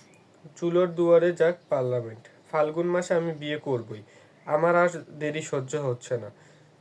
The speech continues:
তুমি যে আমার চাইতেও অধৈর্য হয়েছো, তা আমি জানি।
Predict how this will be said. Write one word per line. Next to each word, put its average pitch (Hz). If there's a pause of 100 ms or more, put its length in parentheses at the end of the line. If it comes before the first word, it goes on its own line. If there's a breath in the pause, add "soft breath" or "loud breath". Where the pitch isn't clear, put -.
(160)
তুমি 185
যে 180
আমার 160 (100)
চাইতেও 160
অধৈর্য 151
হয়েছো, 151
তা 151
আমি 131
জানি। 117